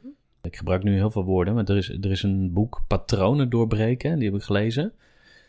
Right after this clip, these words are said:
En dat gaat over ouder- en kindrollen. En dan, eh, gaat het op een gegeven moment over het verongelijkte kind.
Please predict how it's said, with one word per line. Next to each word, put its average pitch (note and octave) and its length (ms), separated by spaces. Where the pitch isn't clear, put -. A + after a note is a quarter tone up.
En F2 120
dat F#2 80
gaat F2+ 200
over F2 180
ouder- G2 280
en F2+ 140
kindrollen. E2 680
En E2+ 120
dan, E2 360
eh, E2 560
gaat E2+ 200
het E2+ 100
op E2+ 60
een - 60
gegeven - 180
moment E2+ 140
over E2 260
het F2 160
verongelijkte F#2+ 720
kind. - 480